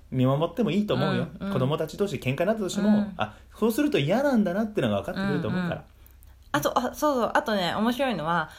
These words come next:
Speaker 2: お兄ちゃんお姉ちゃんたちに、こう、自分のもの取られちゃったりとかして、
Speaker 1: うん、うん。
Speaker 2: 赤ちゃんが持ってるとするじゃん、
Speaker 1: うん。
Speaker 2: 自分のもの。その時に、「赤ちゃんって可愛いね」っていうの、私は。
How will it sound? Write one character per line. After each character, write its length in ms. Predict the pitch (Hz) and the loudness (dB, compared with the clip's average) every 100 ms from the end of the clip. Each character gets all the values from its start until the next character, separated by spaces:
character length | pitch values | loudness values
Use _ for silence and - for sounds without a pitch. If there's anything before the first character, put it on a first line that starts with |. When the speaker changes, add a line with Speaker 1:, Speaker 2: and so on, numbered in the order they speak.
| - | -12
Speaker 2:
お 100 | - | -4
兄 160 | 214 233 | 0 0
ち 100 | 240 | 0
ゃ 40 | |
ん 40 | 233 | 0
お 40 | |
姉 180 | 240 240 | 0 0
ち 80 | 180 | -2
ゃ 100 | 151 | -4
ん 100 | 139 - - | -6 -12 -10
た 100 | 160 | -8
ち 160 | 156 | -6
に、 240 | 170 170 - - - | -4 -4 -4 -18 -14
こ 360 | - 147 131 - | -4 -4 -4 -10
う、 20 | - | -8
自 100 | 180 | -2
分 140 | 208 | 0
の 80 | 220 | 2
も 80 | 196 | 0
の 80 | |
取 120 | 170 185 | 0 0
ら 60 | |
れ 80 | 196 | 0
ち 80 | 151 | 0
ゃ 40 | |
っ 40 | - - - - 147 110 | -6 -12 -20 -10 -2 0
た 80 | 156 | 0
り 100 | 147 | -6
と 100 | 139 | -6
か 120 | 147 | -4
し 60 | 123 | 0
て、 40 | |
Speaker 1:
う 40 | |
ん、 40 | 113 | -2
う 20 | |
ん。 280 | 98 - 160 | -2 -4 0
Speaker 2:
赤 200 | 190 190 | 2 0
ち 100 | 165 | 0
ゃ 20 | |
ん 40 | 143 | -2
が 60 | |
持 100 | 165 | -2
っ 60 | 180 | -2
て 80 | 147 | -4
る 80 | |
と 80 | 143 | -6
す 60 | 143 | -4
る 40 | 160 | -4
じ 40 | |
ゃ 40 | |
ん、 20 | - | -4
Speaker 1:
う 20 | |
ん。 40 | |
Speaker 2:
自 80 | 139 | -6
分 140 | 143 | -10
の 60 | 143 | -10
も 60 | 147 | -12
の。 120 | - - - | -14 -18 -14
そ 80 | 196 | -10
の 60 | 190 | -10
時 200 | 185 170 | -8 -6
に、 200 | 170 165 - - | -4 -6 -12 -12
「赤 220 | 175 165 | -8 -6
ち 100 | 156 | -6
ゃ 60 | 143 | -6
ん 60 | |
っ 20 | |
て 80 | 143 | -6
可 180 | 180 185 | -6 -2
愛 260 | 226 262 233 | 0 0 0
い 20 | |
ね」 160 | 262 302 | 0 0
っ 80 | |
て 100 | - | 0
い 120 | 196 175 | 0 2
う 40 | |
の、 100 | 156 | 0
私 280 | 147 165 160 | -6 -8 -6
は。 200 | 156 | -6